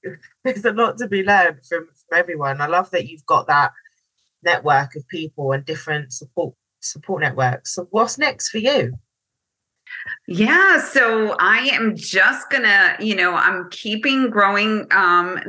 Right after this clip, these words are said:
Speaker 2: the consulting business. Like I said, I'm being strategic about the growth. I wanna make sure that, because I do love, I love working at Peachtree V A. I love my day job, and,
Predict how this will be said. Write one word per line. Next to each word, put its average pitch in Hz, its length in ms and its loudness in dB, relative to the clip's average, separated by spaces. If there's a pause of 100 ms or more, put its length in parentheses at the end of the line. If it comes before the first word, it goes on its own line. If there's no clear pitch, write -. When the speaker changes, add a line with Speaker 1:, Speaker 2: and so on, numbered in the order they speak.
Speaker 2:
the 190 100 -4
consulting 196 720 -2
business. 151 600 2
Like 170 200 2
I 185 60 0
said, 175 280 2
I'm 170 320 0
being 175 300 -6
strategic 175 580 -4
about 156 640 -2
the 156 80 -2
growth. 156 520 2
I 156 60 2
wanna 156 300 -4
make 151 180 -2
sure 147 520 -2
that, 143 380 2 (200)
because 269 240 0
I 226 100 2
do 202 360 -8
love, 175 340 2
I 160 180 -2
love 156 220 -2
working 160 340 0
at 147 120 -2
Peachtree 151 520 -4
V 151 220 -2
A. 147 260 0
I 156 120 -2 (180)
love 156 280 0
my 156 160 2
day 151 320 0
job, 147 520 2
and, 143 400 0